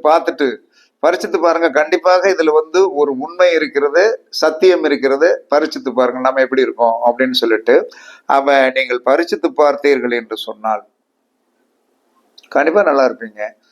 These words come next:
இந்த எஸ்ல பேர் வச்சு வந்து என்ன சொன்ன, எஸ்ல பேர் வச்சு என்ன சார், எஸ்ல பேர் வச்சு அத்தனை பேரை என்ன சொன்னான்னா செல்வ வளத்தோட இருக்காங்க. அப்ப அவங்க வீட்டுல வந்து இருபத்தி நாலு மணி நேரம் விளக்கெரியணும், கண்டிப்பா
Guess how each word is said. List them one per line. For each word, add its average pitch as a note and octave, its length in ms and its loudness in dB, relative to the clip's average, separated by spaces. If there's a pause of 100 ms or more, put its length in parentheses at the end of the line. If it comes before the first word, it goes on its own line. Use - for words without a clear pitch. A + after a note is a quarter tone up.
(260)
இந்த B2+ 180 0
எஸ்ல F3 240 2 (100)
பேர் D3+ 240 4
வச்சு C#3+ 240 -2
வந்து B2+ 180 -4
என்ன A#2+ 160 -8
சொன்ன, C3+ 220 -8
எஸ்ல E3 320 -2
பேர் C#3+ 220 4
வச்சு C#3 240 -2
என்ன B2 180 -2
சார், C3+ 220 0
எஸ்ல C3 280 0
பேர் C#3 180 4
வச்சு C3 200 -2
அத்தனை C3 260 -2
பேரை C3+ 220 2
என்ன B2+ 180 -6
சொன்னான்னா A#2 300 -2 (140)
செல்வ C3+ 260 2
வளத்தோட A#2+ 340 0 (160)
இருக்காங்க. C#3 380 -2 (1800)
அப்ப C#3 160 0 (320)
அவங்க C#3 280 -2
வீட்டுல E3 280 2
வந்து D#3 180 -2
இருபத்தி E3 300 0
நாலு C#3 220 2
மணி B2+ 200 -8
நேரம் C#3+ 260 0
விளக்கெரியணும், B2 540 -2 (2500)
கண்டிப்பா D3+ 340 2